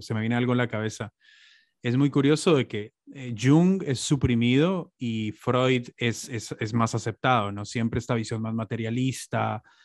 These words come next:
eh, que también está conectado al marxismo y todo esto, y la visión un poco más quizá esotérica, un poco más holística,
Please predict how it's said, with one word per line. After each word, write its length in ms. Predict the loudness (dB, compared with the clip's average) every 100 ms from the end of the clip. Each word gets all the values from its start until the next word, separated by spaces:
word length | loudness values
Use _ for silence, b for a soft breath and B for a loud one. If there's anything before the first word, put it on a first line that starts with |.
| b _ -8
eh, 480 | -6 -6 -8 -10 -6
que 80 | -4
también 300 | -2 -2 -2
está 180 | -2 -2
conectado 360 | -2 -2 -2
al 80 | 0
marxismo 440 | -2 -4 -2 -2 -4
y 60 |
todo 160 | -2 -2
esto, 160 | -2
y 20 | -4
la 120 | -4
visión 280 | -4 -2 -2
un 120 | 0
poco 280 | -2 0 0
más 460 | 0 -2 -4 -10
quizá 600 | -14 -12 -4 0 2 0 -2 -8 -20 B B B
esotérica, 880 | B -4 -2 2 4 4 2 0 0
un 120 | 0 -2
poco 260 | -4 -2
más 340 | -2 -2 -6 -8
holística, 880 | -8 -8 -10 -12 -10 -6 -2 -2